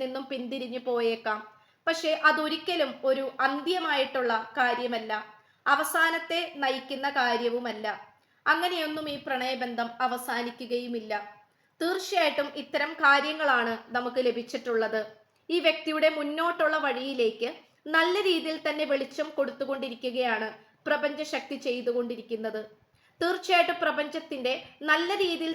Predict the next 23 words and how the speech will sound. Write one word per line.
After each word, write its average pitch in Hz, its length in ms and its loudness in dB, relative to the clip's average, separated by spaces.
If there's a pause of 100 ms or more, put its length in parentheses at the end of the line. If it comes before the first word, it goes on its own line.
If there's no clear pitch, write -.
(100)
തന്നെ 277 240 -2 (220)
ഉള്ള 254 160 4 (480)
ഗൈഡൻസ് 262 640 4 (200)
ഈ - 100 -2
വ്യക്തിക്ക് 254 460 -2
ലഭിക്കുന്നുണ്ട്. 233 640 -4 (460)
അത് 262 240 2
സ്വപ്നത്തിലോ 277 600 -2 (140)
നേരിട്ടോ 254 480 -2 (120)
അല്ലാതെയോ 262 540 4 (120)
മറ്റുള്ളവരിൽ 320 640 -2
നിന്നോ 247 240 -2 (340)
അല്ലെങ്കിൽ 269 380 0
മാലാഖമാരിൽ 302 840 2
നിന്നോ 240 260 -2 (400)
ഏതൊക്കെ 339 400 2
വഴിയാണോ 262 520 2 (180)
പല 320 140 2 (160)
രീതിയിലും 262 480 -4 (100)
സ്പിരിച്വൽ 285 560 -4
പരമായിട്ടുള്ള 254 560 -2 (120)
രീതിയിലും 240 480 -4
ഒക്കെയും 254 420 -6